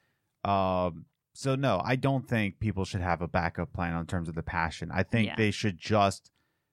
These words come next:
Speaker 1: learn. I think they should just, um, seek advice from people who are in that
Speaker 2: Mm-hmm.
Speaker 1: field and, you know, form their own path.
Speaker 2: Like, go all in
Speaker 1: Mm-hmm.
Speaker 2: on that.
Speaker 1: Yeah.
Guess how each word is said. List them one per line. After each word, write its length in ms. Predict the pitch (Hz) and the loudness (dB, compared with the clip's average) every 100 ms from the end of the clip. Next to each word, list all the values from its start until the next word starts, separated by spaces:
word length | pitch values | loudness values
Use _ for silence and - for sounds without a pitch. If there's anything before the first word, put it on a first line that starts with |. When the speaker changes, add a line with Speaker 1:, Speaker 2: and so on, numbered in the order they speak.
| _ _ - | _ _ -10
Speaker 1:
learn. 680 | 101 98 120 131 208 254 - _ _ - | -6 0 2 2 0 -4 -12 _ _ -2
I 100 | 113 | 0
think 180 | 120 113 | 0 0
they 140 | 107 | 0
should 260 | - 104 80 | -2 -8 -8
just, 720 | - 120 107 104 - - - _ _ _ | -2 2 2 0 -8 -16 -18 _ _ _
um, 600 | 107 101 92 92 87 92 - _ - | 2 4 4 2 -2 -8 -12 _ -12
seek 380 | - - 143 135 | -8 0 2 2
advice 420 | - 101 107 - | 0 2 2 0
from 160 | 110 92 | -2 -2
people 260 | 110 110 | -2 -2
who 100 | 95 | 0
are 120 | 92 87 | 0 0
in 180 | - - | 0 0
that 140 | - | 0
Speaker 2:
Mm-hmm. 80 | 190 | -2
Speaker 1:
field 240 | 170 190 - _ _ _ _ _ _ _ _ _ | -2 -2 -6 _ _ _ _ _ _ _ _ _
and, 560 | 117 113 110 107 104 101 | 0 2 2 2 0 0
you 120 | 110 | 2
know, 200 | 104 101 - | 4 2 -2
form 380 | - 120 127 123 | -8 -2 0 0
their 140 | 107 | 0
own 200 | 110 98 | 0 -2
path. 300 | 92 85 - | -2 -4 -4
Speaker 2:
Like, 220 | 220 208 180 | -6 -8 -2
go 260 | 233 220 | -2 0
all 360 | - 208 202 202 | 2 4 4 2
in 480 | 202 196 185 180 180 | 0 0 -2 -6 -8
Speaker 1:
Mm-hmm. 300 | 117 113 98 113 - - | -4 -2 -2 -4 -10 -4
Speaker 2:
on 280 | 233 214 208 | 0 0 2
that. 360 | 220 165 71 - _ - | 0 -2 -6 -16 _ -2
Speaker 1:
Yeah. 260 | 101 82 | 0 0